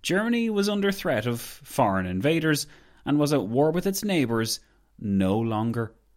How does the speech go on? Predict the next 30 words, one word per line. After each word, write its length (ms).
Citizens 680
and 140
soldiers 480
alike 460
would 100
no 180
longer 400
be 120
forced 440
to 60
pick 200
a 80
side 500
and 160
face 300
ruin 460
for 140
the 100
consequences. 840
The 80
great 420
quest 500
between 500
God 380
or 180
the 100
devil 500
was 160
mercifully 760
over, 420